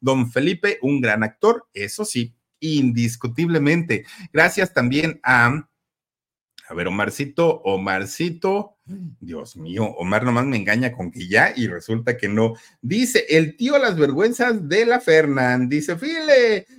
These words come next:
dile a la Gigi", ay, Dios mío, "File y la Gigi, llegó más golfa".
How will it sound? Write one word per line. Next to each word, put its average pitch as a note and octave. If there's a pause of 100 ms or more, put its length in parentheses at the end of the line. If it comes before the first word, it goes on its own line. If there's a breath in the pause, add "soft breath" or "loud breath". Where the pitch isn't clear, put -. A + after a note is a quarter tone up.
(120)
dile G#3+
a A3+
la D#3+
Gigi", C3 (340)
ay, C3+
Dios G2
mío, A2+
"File E3+
y E3+
la A#2
Gigi, A2 (1160)
llegó A2+
más F3+
golfa". G#3